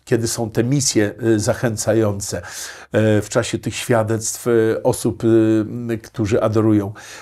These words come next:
Y, jest taki impuls, jakieś tchnienie Ducha Świętego, że często ludzie tacy chłodni, y, religijnie czują w sobie jakiś taki imperatyw wewnętrzny. Jedną godzinę, muszę, od tego zaczynam. I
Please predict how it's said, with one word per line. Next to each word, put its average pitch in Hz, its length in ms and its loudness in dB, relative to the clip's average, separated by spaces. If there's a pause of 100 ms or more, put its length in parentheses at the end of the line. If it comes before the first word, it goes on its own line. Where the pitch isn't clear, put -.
(140)
Y, 113 240 4
jest 127 220 0
taki 147 280 -4
impuls, 139 320 -4
jakieś 131 320 -6
tchnienie 151 440 2
Ducha 135 280 0
Świętego, 104 480 -6
że 131 140 2
często 180 420 0
ludzie 175 320 6
tacy 180 360 4 (520)
chłodni, 123 880 0 (280)
y, 120 280 2
religijnie 135 800 2 (1120)
czują 165 360 6
w - 80 -6
sobie 135 340 0
jakiś 123 440 -2
taki - 260 -2
imperatyw 127 580 0
wewnętrzny. 113 680 -4 (960)
Jedną 131 500 2
godzinę, 98 420 -4
muszę, 143 500 2
od - 240 -2
tego 190 220 0
zaczynam. 160 480 -2 (540)
I 110 80 -2